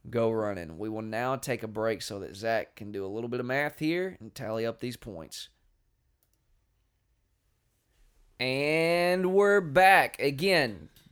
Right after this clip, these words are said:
that break, this whole segment is brought to you by none other than Skechers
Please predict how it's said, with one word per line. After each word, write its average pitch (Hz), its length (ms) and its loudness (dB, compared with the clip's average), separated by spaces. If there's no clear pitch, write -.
that 127 240 2
break, 156 540 2
this 127 200 -2
whole 147 180 2
segment 165 500 -2
is 117 160 -6
brought 127 300 2
to 123 60 -10
you 120 80 -4
by 113 160 2
none 127 220 -2
other 123 240 0
than 113 320 -6
Skechers 110 680 -6